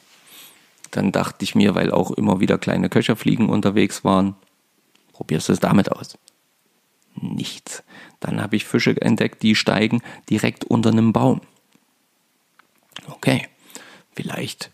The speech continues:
sammeln die irgendwas ein, was vom Baum fällt. Kleine Spinnentierchen, Käferchen, keine Ahnung.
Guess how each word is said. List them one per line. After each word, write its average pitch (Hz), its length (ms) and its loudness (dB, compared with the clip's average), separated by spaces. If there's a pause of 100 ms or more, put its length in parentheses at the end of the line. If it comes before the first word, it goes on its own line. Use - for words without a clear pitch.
(100)
sammeln 95 320 2
die 90 100 4
irgendwas 95 400 4
ein, 98 240 2
was 101 120 2
vom 110 160 4
Baum 147 220 6
fällt. - 360 -2
Kleine 95 280 0
Spinnentierchen, 160 680 2
Käferchen, 98 460 0
keine 104 280 2
Ahnung. 156 280 0